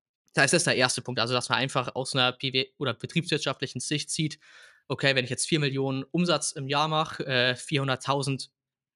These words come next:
roundabout kann ich mehr machen. Testing wird mich so hundertzwanzig bis hundertfünfzigtausend Euro im Jahr kosten.“ Da macht's eventuell Sinn, sich mit dem Thema zu beschäftigen. Wenn man jetzt A-B-Testing,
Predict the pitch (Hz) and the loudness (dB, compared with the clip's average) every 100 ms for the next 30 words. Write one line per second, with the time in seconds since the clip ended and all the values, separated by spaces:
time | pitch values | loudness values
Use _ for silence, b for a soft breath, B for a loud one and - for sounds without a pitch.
0 | _ 147 139 143 131 131 - 131 - 160 | _ 4 4 4 2 0 -2 -4 -2 -2
1 | 165 156 - 156 156 - 135 - 135 131 | 0 0 0 -6 -4 -2 -2 -2 -4 -4
2 | 131 - 123 135 113 - 143 139 139 - | -6 -6 -6 -4 -4 -2 -4 -2 -6 -4
3 | 127 - 139 127 - 135 - - 127 123 | -6 -4 -4 -4 -6 -10 -8 -4 -4 -4
4 | 123 110 120 113 - 160 - 160 151 b | -6 -4 -2 -2 0 -2 -2 -4 -6 b
5 | b b b b 127 143 135 143 135 131 | b b b b -6 -4 -2 -2 -4 -4
6 | 131 123 135 127 117 123 123 - 123 113 | -4 -4 -4 -6 -8 -8 -8 -6 -6 -6
7 | 127 120 127 - 117 110 110 B B B | -8 -6 -8 -6 -8 -8 -12 B B B
8 | B B B B _ _ _ _ 139 160 | B B B B _ _ _ _ 2 4
9 | 214 202 190 165 175 180 175 165 - 160 | 6 4 4 0 2 0 0 -2 0 -2
10 | 156 147 156 | -2 -6 -10